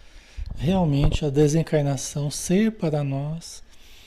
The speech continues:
a, a bem-aventurança, o estado de bem-aventurança, né? Vamos acreditar e vamos trabalhar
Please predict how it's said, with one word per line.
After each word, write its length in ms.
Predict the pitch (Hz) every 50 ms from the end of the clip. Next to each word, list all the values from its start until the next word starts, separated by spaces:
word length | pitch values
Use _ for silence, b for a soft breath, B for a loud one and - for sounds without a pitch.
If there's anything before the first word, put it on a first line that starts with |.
| B B B B B B - -
a, 280 | 151 147 151 156 143
a 40 | 135
bem-aventurança, 1120 | 120 117 139 160 175 175 147 135 151 143 - - 147 127 127 127 120 117 - - - - - 139
o 80 | 127
estado 500 | 117 - - - - 156 170 175 156 151
de 140 | 131 135 131
bem-aventurança, 880 | 120 127 127 123 120 - 123 120 - - 127 127 - - - - - -
né? 240 | 139 147 170 208 208 -
Vamos 260 | - - 120 131 139 135
acreditar 720 | 147 156 - - 160 147 147 156 - - 156 156 160 180
e 20 |
vamos 280 | 165 175 180 180 180 -
trabalhar 520 | - 165 151 156 156 156 147 139 139